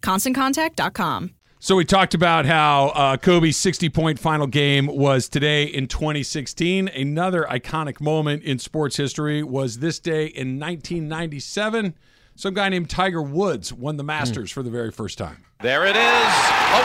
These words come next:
Speaker 4: win for the ages.
Speaker 2: That was when it was skinny Tiger, super young Tiger, and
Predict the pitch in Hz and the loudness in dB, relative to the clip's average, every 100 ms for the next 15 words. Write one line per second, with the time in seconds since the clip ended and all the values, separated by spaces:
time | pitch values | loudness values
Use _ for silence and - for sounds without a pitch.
0 | - 269 277 269 277 277 247 240 202 - | 4 4 4 2 4 4 4 4 2 2
1 | 269 - - - - - - - - - | 2 2 0 0 0 0 -2 -2 -2 -2
2 | - 160 180 170 175 160 151 139 127 120 | 0 2 2 0 0 0 0 0 -2 -2
3 | - - - 190 202 196 180 175 170 160 | -4 -6 -4 -2 -2 -2 -2 0 0 0
4 | 156 - 196 190 175 139 156 180 170 165 | -2 -2 -4 -4 -4 -4 -4 -2 -4 -2
5 | 151 143 147 143 143 131 127 117 | -2 -2 -4 -6 -8 -6 -4 -6